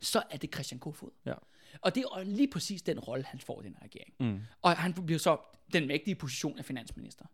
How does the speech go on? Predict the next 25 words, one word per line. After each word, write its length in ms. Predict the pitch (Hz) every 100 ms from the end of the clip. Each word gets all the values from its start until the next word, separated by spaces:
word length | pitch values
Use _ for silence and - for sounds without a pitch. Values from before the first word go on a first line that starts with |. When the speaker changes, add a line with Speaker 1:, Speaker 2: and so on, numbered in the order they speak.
| _ -
Speaker 2:
Mm. 160 | 120 98 120
Speaker 1:
Øh, 100 | 165 -
og 100 | 202
det, 120 | 214 -
han 280 | - 214
er 40 | 226
jo 80 | 190
også 220 | 180 - -
på 80 | 190
mange 240 | 160 208
måder, 240 | 175 151 180 - - -
han 120 | 185
er 40 | 196
den, 180 | 202 - - 196
der 60 |
er 80 | 202
ligesom 240 | 214 220
forskellige 460 | 196 - 226 240 208
centre 500 | - 190 185 - 220 -
i 260 | 165 151 285
regeringen. 680 | - 147 - - - 156 131 - - - -
Der 60 | 185
er 100 | 180
ligesom, 380 | 196 - 202 180
øh, 440 | 160 147 135 127